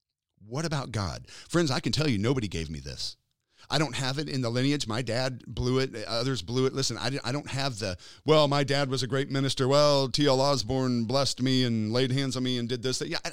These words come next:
I don't have that lineage of names and things I can drop. I had to trust God the whole way. And you know what? It was more than enough.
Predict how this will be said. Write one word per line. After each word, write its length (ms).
I 40
don't 160
have 260
that 180
lineage 420
of 120
names 480
and 100
things 240
I 120
can 160
drop. 320
I 40
had 140
to 80
trust 280
God 260
the 80
whole 200
way. 200
And 100
you 60
know 140
what? 260
It 140
was 160
more 240
than 160
enough. 420